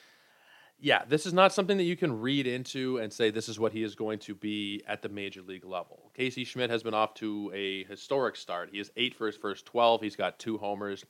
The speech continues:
He's got five runs scored. He's driven in four runs. I don't think that Casey Schmidt is going to be great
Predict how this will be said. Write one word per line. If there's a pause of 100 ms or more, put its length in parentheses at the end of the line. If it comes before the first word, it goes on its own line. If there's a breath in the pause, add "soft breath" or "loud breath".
He's
got
five
runs
scored.
He's
driven
in
four
runs. (1000 soft breath)
I
don't
think
that
Casey
Schmidt
is
going
to
be
great